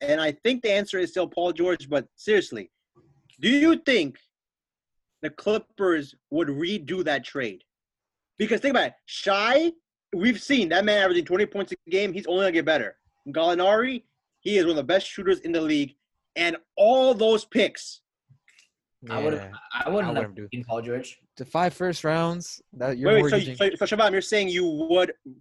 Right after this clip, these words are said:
Speaker 1: take the trade back?
Speaker 2: Bro, I hate
Speaker 1: No, I'm
Speaker 2: Paul.
Speaker 1: asking a question. I'm asking you seriously. You're, I'm asking for your opinion. What do you think? What would, do you think the Clippers would rethink that trade?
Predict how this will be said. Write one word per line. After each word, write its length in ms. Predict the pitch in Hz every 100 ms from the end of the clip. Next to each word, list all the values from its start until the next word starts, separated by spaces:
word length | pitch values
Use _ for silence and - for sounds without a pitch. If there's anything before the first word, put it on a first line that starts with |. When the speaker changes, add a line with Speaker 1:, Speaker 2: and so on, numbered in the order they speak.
| _ _ -
Speaker 1:
take 120 | 185
the 60 | 180
trade 220 | 180 147
back? 320 | 135 101 _ _ _ _ _ _ _ _ _ _ _
Speaker 2:
Bro, 280 | 143 147 - - _ _ _ -
I 160 | 131 175
hate 180 | 165 208
Speaker 1:
No, 80 |
I'm 60 | 233
Speaker 2:
Paul. 100 | 277
Speaker 1:
asking 200 | 294 254
a 40 |
question. 220 | - 254 180
I'm 40 |
asking 260 | 208 208 175
you 20 |
seriously. 260 | 202 170 175
You're, 260 | 180 180 175
I'm 80 |
asking 240 | 196 202 208
for 60 |
your 100 | 196
opinion. 300 | - 196 151
What 160 | 143 175
do 80 | 196
you 120 | 190
think? 200 | - 180
What 260 | 151 190 151
would, 260 | 165 160 135
do 80 |
you 40 | 202
think 120 | 214
the 40 |
Clippers 380 | - 202 196 160
would 100 | 160
rethink 560 | 127 143 165 - 165 143
that 180 | 143 131
trade? 340 | - 127 92